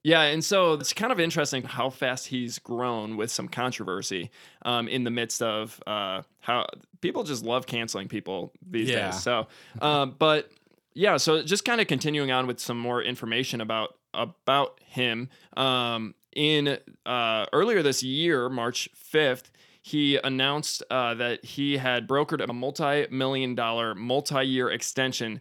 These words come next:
Speaker 1: to stream exclusively on Twitch.
Speaker 2: Yeah.
Speaker 1: So he announced that he was going to be exclusive on Twitch, which, Jacob, you know more about Twitch than I do, but Twitch has an exclusive,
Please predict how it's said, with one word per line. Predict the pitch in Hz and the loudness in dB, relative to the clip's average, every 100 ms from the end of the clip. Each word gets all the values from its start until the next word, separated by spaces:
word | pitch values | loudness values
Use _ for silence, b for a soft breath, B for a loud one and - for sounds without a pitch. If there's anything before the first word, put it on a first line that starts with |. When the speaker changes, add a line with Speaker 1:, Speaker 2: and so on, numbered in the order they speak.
| _ | _
Speaker 1:
to | - | -6
stream | 139 - 143 131 - | -6 -4 -2 -2 -4
exclusively | - - 135 131 117 120 117 | -4 -2 -2 -2 -2 -2 -2
on | 113 110 | -2 -6
Twitch. | - 117 - - B B | -4 -6 -6 -16 B B
Speaker 2:
Yeah. | 131 | -2
Speaker 1:
So | 117 151 | 2 2
he | 127 139 | 2 2
announced | 135 147 185 190 131 | 2 2 2 0 0
that | 139 135 | 0 0
he | 139 156 | -2 -2
was | 139 139 127 | 0 0 0
going | 135 135 | -2 -2
to | 123 | -2
be | 127 | -2
exclusive | 120 - 131 - | -2 -2 -2 0
on | 131 127 | -2 -2
Twitch, | - 117 - | -2 -4 -2
which, | 120 113 - B - | -4 -4 -10 B 2
Jacob, | 147 143 123 | 2 2 0
you | 151 | 2
know | 170 | 2
more | 143 131 | 4 2
about | 120 117 | 2 0
Twitch | - 120 - | 0 -4 -4
than | 107 107 - | -8 -8 -2
I | 131 | 0
do, | 120 117 | 2 0
but | 110 110 | -2 -6
Twitch | - 135 135 - | -4 -2 -2 -6
has | 123 123 127 117 | -6 -2 -2 -2
an | 117 | -6
exclusive, | 117 - - 113 120 131 120 | -6 -8 -10 -8 -6 -4 -6